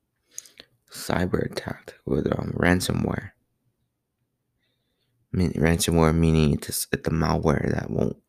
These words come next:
that won't go away until you pay off the, the people who put it on your, on your system. And until then, everything's encrypted, meaning you can't see anything. You can't,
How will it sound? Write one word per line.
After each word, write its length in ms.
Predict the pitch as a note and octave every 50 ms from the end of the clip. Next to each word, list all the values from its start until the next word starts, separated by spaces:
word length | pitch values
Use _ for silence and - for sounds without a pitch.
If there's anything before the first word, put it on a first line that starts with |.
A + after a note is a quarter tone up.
| -
that 160 | - - -
won't 200 | - D#2 D2 -
go 200 | - C#2 D2 D#2
away 260 | D#2+ D2+ C#2+ D#2 D2+ D2+
until 220 | D2 - D#2 D#2
you 80 | D#2 -
pay 200 | - - D#2 D2+
off 380 | E2 E2 E2+ F#2+ - - - _ _ _ _ _ _ _ _ _ _ _ _ _ _ _ _ _ _ _ _ _ _ _ _ _ _ _ _ _ _ - - -
the, 140 | C3+ - - _ _ _ _ -
the 60 | -
people 280 | - - F2 F2 F2+ F2+
who 100 | F2+ F2
put 220 | - - F#2 F2+
it 100 | E2+ -
on 220 | - - - - -
your, 140 | - - - _ -
on 160 | - F2 F2
your 120 | D#2 D#2
system. 420 | F2 - - F2 - - - - - _ _ _ _ _ _ _ _ _ _ _ _ _ _ _ _ _ _ _ _ _ _ _ _ _ _ _ _ _ _ _ - - -
And 120 | - D#2 F2
until 320 | F2 F2 - G#2+ G#2 G2+
then, 160 | G2 F#2 F2+
everything's 340 | F2 F2 - - F#2 E2+ D#2+
encrypted, 500 | D2+ - - - E2 - - - - -
meaning 260 | E2+ E2 E2 D#2+ D#2+
you 60 | E2
can't 300 | - - F#2+ F2 - -
see 260 | - - - - - - -
anything. 640 | - D#2+ E2 E2 C#2+ - - - - - A2 - _ _ _ _ _ _ _ _ _ _ _ _ _ _ _ _ _ _ _ _ _ _ _ _ _ _ _ _ _ _ _ _ _ -
You 80 | - -
can't, 300 | - - - - -